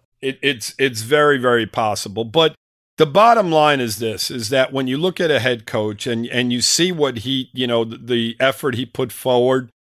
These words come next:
you know, I think he deserved a little bit better than what he got. I mean, you know, look at what he was working with, guys. I mean, you know, on the offensive side of the football, we're extremely challenged. And to get to five hundred two,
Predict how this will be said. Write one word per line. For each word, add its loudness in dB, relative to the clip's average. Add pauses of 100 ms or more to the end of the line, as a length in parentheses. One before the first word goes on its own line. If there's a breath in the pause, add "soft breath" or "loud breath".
(280)
you 2
know, 2
I 2
think -2
he -2
deserved 2
a 2
little 2
bit -4
better 2
than -4
what 0
he -6
got. -2
I 0
mean, 0
you -2
know, 2
look 2
at 4
what 4
he 2
was -2
working 2
with, -6
guys. -4
I -8
mean, -2 (480)
you 0
know, 4
on 4
the 0
offensive 2
side 4
of -4
the -4
football, 0
we're 0
extremely 0
challenged. -4
And -2
to -2
get 0
to -2
five 2
hundred -2
two, -2